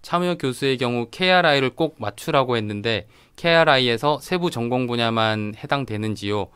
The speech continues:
구체적으로 어떤 내용을 케이알아이랑, 케이알아이와 맞추라고 하는지 다시 한번 설명 부탁드립니다.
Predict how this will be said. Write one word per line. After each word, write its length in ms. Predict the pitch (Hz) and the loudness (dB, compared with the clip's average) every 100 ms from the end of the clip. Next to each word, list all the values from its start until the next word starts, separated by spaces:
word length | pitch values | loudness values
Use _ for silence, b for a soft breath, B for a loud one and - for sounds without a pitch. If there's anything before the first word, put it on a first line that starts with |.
| b b | b b
구체적으로 640 | - 120 156 143 127 120 98 | -14 -6 -2 0 0 2 0
어떤 340 | 101 151 156 | 0 -2 -2
내용을 380 | 135 123 117 113 | 0 0 0 -2
케이알아이랑, 880 | - 151 147 135 123 120 120 117 117 - - - | -2 0 2 4 2 4 2 0 -6 -16 -20 -12
케이알아이와 880 | 143 139 139 135 120 107 110 127 127 | -2 2 2 0 -2 -4 0 0 0
맞추라고 520 | 101 - 139 123 117 | -2 -4 -2 0 0
하는지 420 | 117 104 110 160 b b b | -2 -4 -6 -8 b b b
다시 240 | - 104 127 | -8 -6 -2
한번 280 | 113 117 117 | -2 -2 -4
설명 340 | 120 117 117 | -4 -4 -6
부탁드립니다. 760 | - 120 - - 98 92 87 | -6 -10 -8 -8 -8 -6 -8